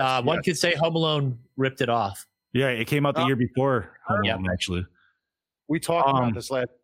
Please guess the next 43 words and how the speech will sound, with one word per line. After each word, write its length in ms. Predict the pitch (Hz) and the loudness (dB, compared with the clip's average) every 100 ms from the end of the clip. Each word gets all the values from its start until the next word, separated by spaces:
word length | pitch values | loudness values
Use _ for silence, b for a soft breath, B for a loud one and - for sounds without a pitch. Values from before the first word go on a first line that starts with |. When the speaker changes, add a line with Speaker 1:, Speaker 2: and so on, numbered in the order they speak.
| - | 0
Speaker 2:
we 100 | 139 | 2
did 200 | 160 180 | 4 4
talk 220 | 180 160 | 2 2
about 180 | 160 160 | 2 2
this 140 | 156 | 2
last 260 | 156 151 - | 2 0 2
year 160 | 165 160 | 2 2
because, 600 | 135 - 127 110 - - 120 | 0 2 0 0 -4 -6 -4
uh, 300 | 113 110 110 | -2 0 0
there 100 | 110 | 0
was 140 | 107 | -2
a 40 | |
big, 380 | 107 120 120 101 - _ _ | 0 0 0 -4 -12 _ _
that's 160 | - 113 | -6 -2
kinda 240 | 151 131 | 0 2
when 140 | 123 120 | 2 2
it, 60 | |
like, 180 | 113 98 - | 0 -2 -6
really, 380 | 113 117 107 98 _ _ _ _ _ _ _ - | -2 2 0 -2 _ _ _ _ _ _ _ -6
I 80 | 113 | 0
think 220 | 143 117 | 0 2
the 100 | 127 | 2
Speaker 1:
I 100 | 165 | 2
Speaker 2:
first 100 | 135 | 2
Speaker 1:
believe 400 | 175 175 190 233 | 2 4 2 2
that 120 | 214 - | 0 0
Vinegar 300 | 160 175 170 | 0 0 0
Syndrome 400 | 170 139 131 127 | 0 0 0 -2
just 220 | 127 - | -2 -2
released 400 | 113 120 135 - | 0 0 0 -4
it 160 | 92 - | -8 -8
as 100 | 98 | -6
well. 400 | 107 117 95 - - | -2 -2 -2 -8 -12
Uh, 100 | 107 95 | -8 2
Speaker 2:
Well, 100 | 156 | 2
Speaker 1:
it's 100 | 135 | 4
Speaker 2:
Joe 140 | 185 | 2
Bob 280 | 226 165 131 | 4 2 2
just 140 | 135 - | 0 2
covered 240 | 156 143 | 0 2
it 100 | 143 | 2
on 120 | 135 120 | 2 2
Shudder. 500 | 165 175 85 78 | 2 0 -2 -8